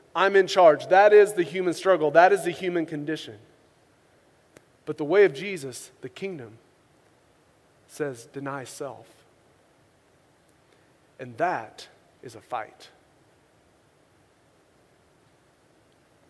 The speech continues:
See, the kingdom of God goes against the kingdom of the world, and the kingdom of God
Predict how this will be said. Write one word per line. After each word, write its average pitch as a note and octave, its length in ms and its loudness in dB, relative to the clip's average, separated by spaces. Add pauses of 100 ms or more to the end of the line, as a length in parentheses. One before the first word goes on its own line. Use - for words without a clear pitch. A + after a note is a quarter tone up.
(500)
See, F3+ 140 -6
the D3+ 80 -10
kingdom G3+ 460 -6
of D3+ 120 -8
God B2+ 440 -6 (1400)
goes D#3+ 180 -6
against C3 640 -10
the - 60 -20
kingdom C3 480 -18 (200)
of B2+ 120 -20
the B2+ 80 -14
world, B2+ 400 -12
and A#2 120 -20
the A#2+ 60 -20
kingdom D#3 340 -18
of A#2 120 -20
God B2 340 -14